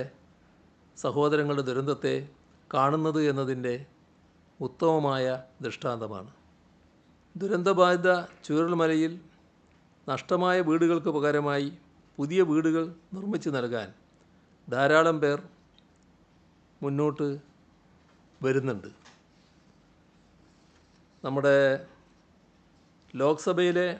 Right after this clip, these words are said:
പ്രതിപക്ഷ നേതാവ് ശ്രീ രാഹുൽ ഗാന്ധി നൂറ് വീടുകൾ നിർമ്മിച്ചു നൽകുമെന്ന് കേരളത്തിലെ പ്രതിപക്ഷ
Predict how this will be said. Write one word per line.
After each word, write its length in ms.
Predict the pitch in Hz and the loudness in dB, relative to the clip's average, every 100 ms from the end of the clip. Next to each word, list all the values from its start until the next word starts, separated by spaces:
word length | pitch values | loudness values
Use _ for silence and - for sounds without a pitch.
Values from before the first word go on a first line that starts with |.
| - _ _ _ - | -16 _ _ _ -8
പ്രതിപക്ഷ 340 | 139 165 165 - | -2 -2 -2 -2
നേതാവ് 420 | 156 151 151 147 151 170 _ - | 0 2 2 -2 -6 -14 _ -10
ശ്രീ 200 | 143 139 139 - - - | -4 -4 -4 -10 -18 -4
രാഹുൽ 320 | 127 135 160 143 | -2 0 -2 0
ഗാന്ധി 320 | 139 123 95 - _ _ _ _ _ _ _ _ _ _ - | 0 0 -10 -16 _ _ _ _ _ _ _ _ _ _ -6
നൂറ് 280 | 143 170 196 175 | 0 4 4 6
വീടുകൾ 340 | 165 175 170 175 - 143 | 4 4 2 0 -8 -6
നിർമ്മിച്ചു 340 | 143 156 156 139 | -2 -2 -2 -2
നൽകുമെന്ന് 500 | 131 139 135 127 143 180 _ _ _ _ _ _ _ _ _ _ | -2 -2 -4 -6 -10 -16 _ _ _ _ _ _ _ _ _ _
കേരളത്തിലെ 500 | 139 147 165 165 180 170 170 - | 0 2 2 2 2 2 0 -4
പ്രതിപക്ഷ 360 | 139 151 156 | -2 0 -2